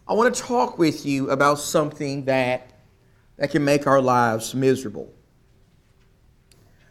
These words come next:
I want to talk with you about something that can drain us emotionally,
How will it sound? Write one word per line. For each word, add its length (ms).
I 40
want 160
to 60
talk 220
with 120
you 60
about 240
something 380
that 160
can 100
drain 320
us 220
emotionally, 760